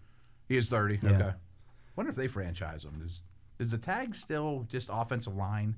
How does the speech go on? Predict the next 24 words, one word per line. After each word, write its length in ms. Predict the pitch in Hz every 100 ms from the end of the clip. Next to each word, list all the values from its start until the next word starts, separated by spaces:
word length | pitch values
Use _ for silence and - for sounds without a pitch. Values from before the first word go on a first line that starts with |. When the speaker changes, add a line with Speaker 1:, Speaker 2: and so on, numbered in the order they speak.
| - - - -
Speaker 2:
I 60 | -
think 280 | - 117 104
Speaker 1:
Or 40 |
is 40 | 104
Speaker 2:
it 40 |
Speaker 1:
it 60 | 104 98 92
Speaker 2:
is. 80 |
Speaker 1:
interior? 240 | 101 95 101
I 60 | 107
thought 340 | 113 107 98
it, 120 | 92 -
that's, 140 | 110 104
that's 320 | 104 101 98
Speaker 2:
Yeah. 60 | 92
Speaker 1:
awful 240 | 101 82
for 140 | - 82
centers, 440 | 90 85 85 -
right? 100 | 107
Speaker 2:
Yeah. 120 | 98 95 - - - -
Twenty, 480 | 143 156 165 165 135
uh, 160 | 123 107
g-, 60 | -
uh, 100 | 117 104
good, 420 | 120 135 110 107